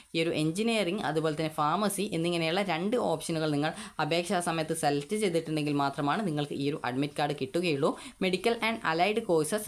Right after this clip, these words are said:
അതുപോലെ തന്നെ ഈ ഒരു ആർക്കിടെക്ചർ കോഴ്സസ് എന്നിങ്ങനെയുള്ള ഈ ഒരു രണ്ട് കോഴ്സ് മാത്രം സെലക്ട് ചെയ്ത ഒരു വിദ്യാർത്ഥിക്ക് ഈ ഒരു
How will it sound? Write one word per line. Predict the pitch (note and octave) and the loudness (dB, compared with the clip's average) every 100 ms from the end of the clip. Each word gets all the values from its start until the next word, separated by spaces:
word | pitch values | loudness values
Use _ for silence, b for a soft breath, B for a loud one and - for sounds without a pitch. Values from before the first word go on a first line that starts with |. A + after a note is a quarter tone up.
| - | -2
അതുപോലെ | D3+ D3+ D3+ D3 | 0 2 0 0
തന്നെ | D3+ G#3 B B - | 0 -2 B B -2
ഈ | D#3+ | 0
ഒരു | D#3 D#3+ C#3+ E3+ | 2 0 2 2
ആർക്കിടെക്ചർ | F#3+ A#3+ A3+ G#3+ A3 G#3+ | 2 -2 -2 0 -2 0
കോഴ്സസ് | E3 D3 D3 C#3 | 0 2 0 0
എന്നിങ്ങനെയുള്ള | D3 D#3+ E3 E3 E3+ | 0 0 0 0 0
ഈ | F#3+ | 0
ഒരു | G3+ F3 | 0 0
രണ്ട് | F3+ B3 B3+ | 0 0 2
കോഴ്സ് | G3+ F#3+ F#3+ | 2 2 0
മാത്രം | F3 F3 E3+ | 0 0 0
സെലക്ട് | D3+ C#3 D#3+ | -2 0 -2
ചെയ്ത | D#3 D3+ | 0 0
ഒരു | C#3 | 0
വിദ്യാർത്ഥിക്ക് | C3 D3 C#3+ C#3 G#3 C4+ C4 A3+ D#3 | 0 0 0 -2 -2 -4 -8 -6 0
ഈ | |
ഒരു | D#3 | 0